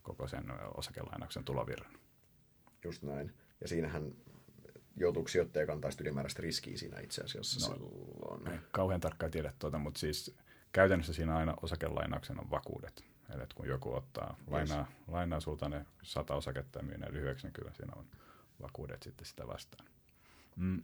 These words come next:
Speaker 1: myös mitä on Yhdysvalloissa ollut nyt viime vuosina tietynlainen trendi on, että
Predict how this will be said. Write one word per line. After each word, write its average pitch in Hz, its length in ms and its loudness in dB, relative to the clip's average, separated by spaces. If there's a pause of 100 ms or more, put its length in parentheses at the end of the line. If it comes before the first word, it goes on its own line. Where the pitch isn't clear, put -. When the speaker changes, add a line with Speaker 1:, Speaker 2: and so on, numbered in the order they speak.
(160)
Speaker 1:
myös 156 260 6
mitä - 200 4
on 104 180 2
Yhdysvalloissa 90 680 6
ollut 85 280 -2
nyt 87 160 -8
viime 87 220 0
vuosina - 280 -2
tietynlainen 80 480 -4
trendi 82 360 0
on, 78 120 -2
että 67 300 -4